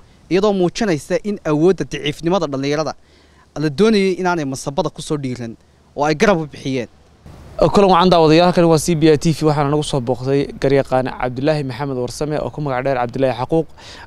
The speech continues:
Speaker 2: Cabdilaahi, waa ku soo dhaweynayaa. Maanta waxay ku beegnayd, eh, labaatanka February, maalinta dhalinyarada Somaliland.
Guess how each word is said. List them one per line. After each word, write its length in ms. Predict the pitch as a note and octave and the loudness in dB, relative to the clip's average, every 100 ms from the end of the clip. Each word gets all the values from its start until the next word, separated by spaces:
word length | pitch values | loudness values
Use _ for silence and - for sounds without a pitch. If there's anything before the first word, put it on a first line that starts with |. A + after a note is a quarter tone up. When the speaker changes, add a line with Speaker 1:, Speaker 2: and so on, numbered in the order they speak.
| - | -2
Speaker 2:
Cabdilaahi, 300 | D#3+ D#3+ D#3 | 0 4 4
waa 60 | D3 | 2
ku 60 | |
soo 80 | - | 2
dhaweynayaa. 600 | E3+ D#3+ D#3 D3 D3+ D#3 - - | 2 4 2 2 4 2 0 -10
Maanta 240 | C3+ D3 D3+ | -4 -4 -4
waxay 180 | C3+ B2+ | -6 -6
ku 80 | D3+ | -6
beegnayd, 480 | B2+ B2 A#2+ A2+ - | -4 -4 -4 -6 -8
eh, 360 | A#3+ A3 A#2+ | -14 -8 -4
labaatanka 580 | B2 B2 A#2+ A#2+ C#3+ C3 | -2 -2 -2 -4 -4 -6
February, 480 | - D3+ C#3 C3 C#3+ | 2 2 2 0 0
maalinta 360 | C#3+ C3 C3+ C3+ | -2 -4 -4 -6
dhalinyarada 540 | A#2 A#2+ B2 C3 A#2+ A2+ | -4 -2 0 0 -2 -4
Somaliland. 560 | B2 C3+ C#3 C#3 C3+ | 0 4 4 4 2